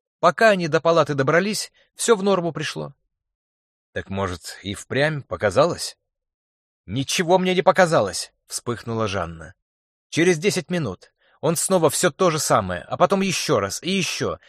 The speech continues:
и даже сильнее. Я чуть с ума не сошла. Блин. Да на меня там все как на идиотку смотрели. Думали, чокнулась баба. Крыша у дуры поехала.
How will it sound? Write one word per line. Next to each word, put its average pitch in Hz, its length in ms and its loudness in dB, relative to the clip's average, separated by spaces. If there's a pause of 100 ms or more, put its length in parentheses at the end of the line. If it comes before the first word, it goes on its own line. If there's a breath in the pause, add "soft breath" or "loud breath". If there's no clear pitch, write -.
(140 soft breath)
и 151 100 -2
даже 185 240 4
сильнее. 170 640 -2 (380)
Я 175 200 4
чуть - 200 -2
с - 100 0
ума 202 240 2
не 123 80 -4
сошла. 92 500 -4 (540)
Блин. 131 460 -4 (600)
Да 123 160 2
на 180 80 2
меня 190 260 2
там 180 180 2
все 185 220 0
как 160 200 -2
на 185 140 2
идиотку 165 460 0
смотрели. 98 600 -6 (320 soft breath)
Думали, 180 280 2
чокнулась 127 560 0
баба. 90 380 -4 (360)
Крыша 190 380 2
у 127 100 2
дуры 107 260 0
поехала. 98 600 -2